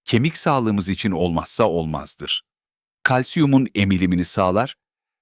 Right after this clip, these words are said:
ve kemik yoğunluğumuzu korur. Ancak yaş ilerledikçe cildimizin D vitamini üretme yeteneği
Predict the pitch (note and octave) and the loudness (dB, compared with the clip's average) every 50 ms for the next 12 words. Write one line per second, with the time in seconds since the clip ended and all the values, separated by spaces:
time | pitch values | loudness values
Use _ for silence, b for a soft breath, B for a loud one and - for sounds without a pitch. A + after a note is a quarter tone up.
0 | _ - G#2+ G#2+ - - - G2+ G#2 A#2 - - A2 F#2+ F#2 F2+ F2+ F2+ F2+ F2 | _ 2 2 2 2 2 2 4 4 2 4 2 2 2 4 2 2 0 0 -2
1 | F2 E2+ - F2+ - - - - - B1 - - _ _ _ _ _ _ _ _ | -2 -4 -6 -8 -6 -6 -6 -6 -6 -10 -16 -20 _ _ _ _ _ _ _ _
2 | _ _ - G#2+ A2 G2+ F#2 G#2 G2+ F#2+ - - - _ _ _ _ _ _ _ | _ _ 0 0 0 0 0 0 0 -2 -2 -10 -16 _ _ _ _ _ _ _
3 | - E2 G2+ G#2+ A2 G#2+ - - - A2+ F2+ F#2 E2 D#2+ E2 E2+ E2 C#2+ E2 - | -2 2 2 2 2 0 -4 -4 -2 -2 0 0 0 0 -2 -4 -4 -6 -8 -12
4 | _ - - - - _ _ _ _ _ _ _ _ _ _ _ _ _ _ _ | _ -12 -12 -12 -16 _ _ _ _ _ _ _ _ _ _ _ _ _ _ _
5 | F2 - G#2+ G#2+ G2+ G#2+ G#2 G2+ F2 - G#2+ G#2+ B2+ C#3+ - _ _ _ - F2+ | -4 0 0 0 2 2 2 0 2 2 2 2 2 0 -6 _ _ _ -10 0
6 | G#2+ C3 D3 E3 C#3+ B2+ - - G2+ F#2+ F2+ F2+ G2 - - G#2 G#2 G2 - _ | 2 4 4 4 2 0 -2 0 0 2 2 2 0 2 2 2 2 2 0 _
7 | A#2 A2 F#2 E2+ - - F#2 F2+ F2 F2 | 0 0 0 0 0 -2 0 0 0 -2